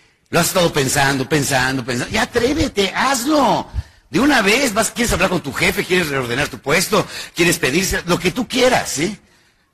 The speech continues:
Pero hazlo, atrévete. Siempre le estamos dando la vuelta, que, "Ay, no, para mañana,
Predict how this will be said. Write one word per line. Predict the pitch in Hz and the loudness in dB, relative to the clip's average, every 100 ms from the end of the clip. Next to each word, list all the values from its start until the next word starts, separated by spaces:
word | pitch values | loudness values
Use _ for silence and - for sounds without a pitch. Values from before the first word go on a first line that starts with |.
| _ | _
Pero | 143 156 | -2 0
hazlo, | 165 196 160 151 120 - | 2 2 2 0 0 0
atrévete. | 135 - 170 170 147 143 104 - _ _ _ _ _ | -2 0 2 2 2 -2 -10 -12 _ _ _ _ _
Siempre | - 208 214 | -4 0 0
le | 165 | 0
estamos | 185 175 | 2 2
dando | 175 170 | 2 2
la | 135 | 0
vuelta, | 131 156 - 135 | 2 0 0 -10
que, | - 143 | -8 -6
"Ay, | 147 147 | -6 -8
no, | 143 - - - - | -10 -16 -20 -18 -6
para | 156 | -2
mañana, | 160 185 175 135 | 0 0 0 -4